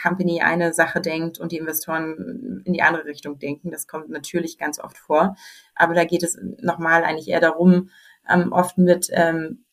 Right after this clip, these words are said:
den richtigen inhaltlichen Argumenten, mit Empathie, mit der Beziehung, die man aufgebaut hat, gemeinsam zu der richtigen Lösung zu finden. Es bringt ja immer nichts zu sagen, "Hey, das ist die Lösung, setz es um." Das,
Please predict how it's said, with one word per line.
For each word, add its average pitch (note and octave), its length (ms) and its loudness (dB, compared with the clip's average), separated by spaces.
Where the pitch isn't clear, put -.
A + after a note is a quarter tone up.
den - 420 -2
richtigen F#3+ 380 2
inhaltlichen G3 480 4
Argumenten, F#3 640 4
mit - 120 -2
Empathie, F#3+ 600 2
mit F3+ 180 6
der E3+ 80 4
Beziehung, G3 400 2
die G3 100 0
man F3 160 4
aufgebaut E3+ 680 -2
hat, E3+ 220 -4
gemeinsam F3 680 4
zu - 120 -4
der E3 160 2
richtigen E3+ 420 -6
Lösung E3 320 0
zu - 120 -20
finden. D#3+ 260 -6
Es D3+ 100 -8
bringt F#3 180 6
ja F3+ 80 4
immer E3 120 2
nichts F3 220 0
zu - 40 -8
sagen, E3+ 180 4
"Hey, F3 140 6
das F3 160 2
ist F3+ 140 -2
die F3 40 0
Lösung, E3 360 0
setz D#3+ 180 0
es - 140 -4
um." F#3+ 400 -2
Das, - 420 -14